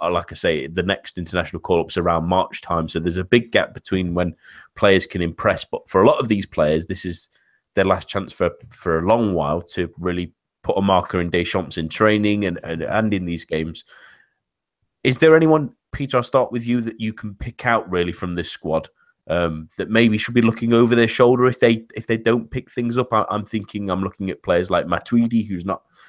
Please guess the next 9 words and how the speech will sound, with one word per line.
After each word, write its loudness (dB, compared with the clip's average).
starting 2
every 0
game -2
for -8
Juventus. -2
Uh, 2
Sissoko, 4
who's 0
been 0